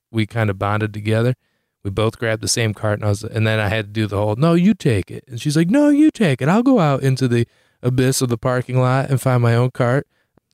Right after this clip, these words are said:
I can't, you know, I'll go by myself into this scary parking lot and find my own cart or whatever. And I was like, "Well, if you're gonna act like that, I'll, I'll just take this cart then. And if you wanna go find it, go find it. I don't care. I just need my shit."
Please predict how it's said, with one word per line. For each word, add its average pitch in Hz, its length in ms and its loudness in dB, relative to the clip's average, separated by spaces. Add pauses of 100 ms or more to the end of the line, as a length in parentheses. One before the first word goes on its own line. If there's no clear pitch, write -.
(140)
I 147 80 0
can't, 135 400 -2
you 156 120 -2
know, 147 60 2
I'll 180 140 0
go 117 240 0
by 110 220 -2
myself 110 520 -2 (200)
into 117 180 -2
this 113 300 -2 (580)
scary 113 380 -2
parking 120 360 -2
lot 123 300 0 (320)
and 101 580 -2 (160)
find 113 200 -2
my 110 100 2
own 110 120 0
cart 113 340 -2
or 120 80 0
whatever. 113 320 0
And 117 120 -2
I 113 100 2
was 113 120 -2
like, 113 140 -4
"Well, 160 140 0
if 139 100 -4
you're 165 80 0
gonna 156 120 2
act 127 280 -2
like 101 160 -4
that, 110 340 -2
I'll, 117 240 -2
I'll 110 160 -2
just 110 240 -8
take 101 200 -4
this 107 140 -6
cart 92 300 -6
then. 98 240 -6
And 98 160 -8
if 101 160 -12
you 113 140 -2
wanna 117 180 0
go 123 140 -2
find 160 240 0
it, 226 80 -4
go 202 100 0
find 226 280 0
it. - 40 -6
I 104 60 -2
don't 147 120 4
care. - 140 -20 (800)
I 127 60 -4
just 127 100 0
need 131 100 2
my 117 80 2
shit." 165 300 -2